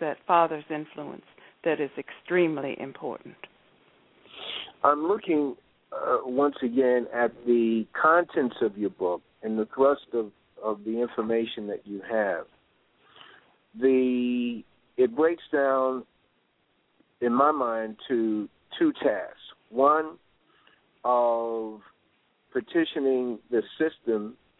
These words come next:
Speaker 2: the politicians in the other agencies, et cetera, the political, uh, arena, petitioning them and lobbying them for changes in the various laws and regulations that impede the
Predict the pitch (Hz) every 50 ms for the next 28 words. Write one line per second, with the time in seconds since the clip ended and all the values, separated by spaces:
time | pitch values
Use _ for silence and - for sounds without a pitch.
0 | _ _ _ - - - - 131 120 117 117 117 113 - - 120 110 - - 120
1 | 113 113 113 110 107 - - 113 110 117 113 113 117 113 113 120 120 123 113 104
2 | 98 123 120 120 107 110 113 110 - - 123 117 107 101 104 101 - 170 151 143
3 | 135 117 113 _ _ _ _ - - - - - - _ _ _ _ _ _ _
4 | - - 123 113 - - 135 143 151 156 151 - - 117 107 - - _ _ _
5 | - - 113 107 - - 120 113 113 117 120 117 110 107 117 117 _ _ _ _
6 | - 135 120 - - - 170 160 - - 151 139 131 123 120 117 113 117 139 143
7 | 147 139 123 113 110 110 113 _ _ _ _ - _ _ _ _ _ _ _ _
8 | - 233 226 226 131 139 143 147 147 143 127 120 117 117 113 117 117 113 113 -
9 | - 113 104 - - 156 143 143 147 143 131 123 117 110 104 - 113 113 110 110
10 | 104 107 123 123 123 120 120 117 110 - - 120 123 123 120 120 120 110 - 110
11 | 110 113 117 113 107 110 110 113 117 113 110 - 117 104 101 - 117 107 104 -
12 | _ _ _ _ _ - - - _ _ _ - - 110 110 104 - - - 160
13 | 151 139 127 117 113 107 - _ _ _ _ _ _ _ _ _ _ _ - 113
14 | 117 113 113 110 107 107 104 104 104 -